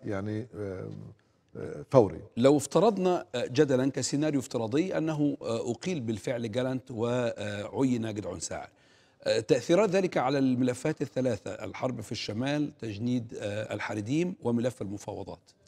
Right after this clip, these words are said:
Speaker 1: يعني، آه، نتنياهو يقول على سبيل المثال أن موضوع، موضوع المفاوضات والتوصل إلى صفقة، وجود سعر يعني سيساعد في التوصل إلى صفقة. طبعًا هذا يعني قوبل بسخرية،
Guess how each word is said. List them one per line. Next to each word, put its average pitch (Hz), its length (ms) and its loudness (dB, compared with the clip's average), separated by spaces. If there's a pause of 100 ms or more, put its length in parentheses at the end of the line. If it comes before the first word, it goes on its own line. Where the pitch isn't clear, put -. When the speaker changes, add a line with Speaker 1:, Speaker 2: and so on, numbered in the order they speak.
(440)
Speaker 1:
يعني، 113 440 2
آه، 92 280 -6
نتنياهو 127 460 6
يقول 170 340 8
على 147 180 8
سبيل 127 280 0
المثال 147 640 4 (140)
أن 143 300 -2
موضوع، 131 400 -4
موضوع 120 400 -4
المفاوضات 127 800 4 (360)
والتوصل 120 560 0
إلى 110 120 0
صفقة، 139 540 2
وجود 117 560 -2 (360)
سعر 139 640 4 (360)
يعني 117 420 0
سيساعد 123 1000 6
في 123 60 -10
التوصل 113 480 -2
إلى 92 120 -6
صفقة. 156 420 -2 (360)
طبعًا 139 300 4
هذا 123 400 6
يعني 110 240 0
قوبل 117 500 2
بسخرية، 113 640 -4